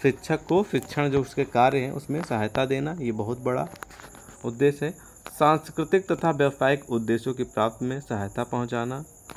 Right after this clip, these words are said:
ये भी बहुत ज़रूरी है। बालक के व्यक्तित्व का विकास करना, यानी कि बालक जो है उसके व्यक्तित्व का, पर्सनालिटी का, बोलचाल, रहन सहन, आना जाना,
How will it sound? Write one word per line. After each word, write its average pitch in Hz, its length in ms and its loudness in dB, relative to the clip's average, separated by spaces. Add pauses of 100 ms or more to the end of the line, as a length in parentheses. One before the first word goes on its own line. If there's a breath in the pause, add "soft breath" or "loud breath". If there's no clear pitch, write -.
(220)
ये 113 80 0
भी 107 140 0
बहुत 127 220 0
ज़रूरी 127 340 0
है। - 280 -8 (160)
बालक 135 460 6
के 147 80 4
व्यक्तित्व 123 480 -2
का 175 320 -4
विकास 117 380 0
करना, 110 260 -4
यानी 113 180 -2
कि 127 120 -4 (320)
बालक 110 340 2
जो 113 180 -4
है 120 60 0
उसके 131 240 -6
व्यक्तित्व 113 560 -4
का, - 100 -4
पर्सनालिटी 117 640 -4
का, 139 180 -6
बोलचाल, 117 640 -2
रहन 113 420 -4
सहन, 113 460 -6 (360 soft breath)
आना 113 320 -2
जाना, 110 420 -4